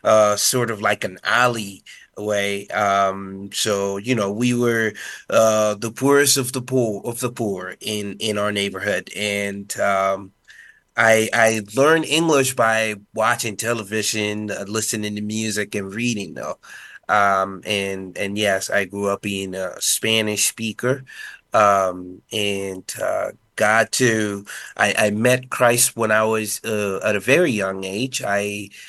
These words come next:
I'm very grateful to a specific family, uh, that they, um, took me under their wing, and they showed me, uh, after I have had an encounter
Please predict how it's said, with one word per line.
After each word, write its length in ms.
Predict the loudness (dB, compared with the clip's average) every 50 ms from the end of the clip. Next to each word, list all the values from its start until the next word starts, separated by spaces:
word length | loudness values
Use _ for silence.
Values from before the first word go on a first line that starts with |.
| -20 -12 -2
I'm 220 | 0 2 2 2 0
very 380 | -2 0 2 2 2 2 2
grateful 400 | 2 2 2 2 2 0 -2 -2
to 240 | -2 -2 -2 -2 -2
a 40 | -2
specific 560 | -2 -2 0 0 0 0 0 -2 -4 -6 -4
family, 640 | -2 2 4 4 4 2 2 0 0 -2 -2 -4 -10 -18 -18 -18 -10 -2 0
uh, 80 | 0
that 340 | 2 4 4 4 4 2 0
they, 300 | 0 -2 0 0 -2 -2
um, 560 | 0 0 2 2 2 0 -2 -6 -12 -12 -12 _ -2
took 260 | 0 0 0 0 -2
me 160 | -2 0 0
under 300 | 0 0 -2 -2 -4 -4
their 180 | -4 -4 -4 -4
wing, 400 | -2 -2 0 0 0 0 -2 -2
and 160 | -2 -2 -2
they 100 | -2 0
showed 380 | 0 0 2 2 2 2 0
me, 320 | 0 -2 -2 -2 -4 -6 -8 -12 -20 -20 -16 -6 0
uh, 240 | 2 4 4 4 2 2
after 360 | 2 2 2 2 0 2 2
I 120 | 4 4 4
have 240 | 2 2 0 0 0
had 240 | 0 2 2 2
an 100 | 0 0
encounter 760 | -4 -8 -10 -8 -4 -2 2 2 2 2 2 0 -2 -4 -8